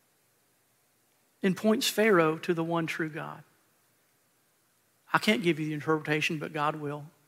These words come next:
And God has shown you what he's about to do, and he's repeated it twice, so he's determined what's gonna happen. And here's the way that you can save your people.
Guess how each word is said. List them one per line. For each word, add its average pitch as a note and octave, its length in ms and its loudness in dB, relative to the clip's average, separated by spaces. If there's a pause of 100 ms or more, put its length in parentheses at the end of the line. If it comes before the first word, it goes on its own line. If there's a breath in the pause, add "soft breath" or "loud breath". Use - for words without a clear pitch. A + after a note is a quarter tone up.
(1600)
And G3 140 6
God G#3+ 220 10
has F3+ 240 6 (100)
shown A3+ 480 8
you E3 140 2
what F3 180 4
he's E3 180 -2
about F3 240 2
to F#3+ 80 -2
do, G3+ 140 8
and G#3 80 2
he's D#3+ 140 -2
repeated G#3 340 2
it F3+ 120 -6
twice, F#3 280 0
so G3 100 4
he's G3+ 180 4
determined G3 480 4
what's F#3+ 160 0
gonna F#3+ 180 0
happen. F#3 320 4 (260 loud breath)
And G3 120 2
here's B3+ 220 6
the A3+ 100 2
way G3 140 8
that F3 180 -4
you F3+ 60 -6
can F3 140 -8
save D#3 280 -4
your D3 80 -14
people. - 460 -16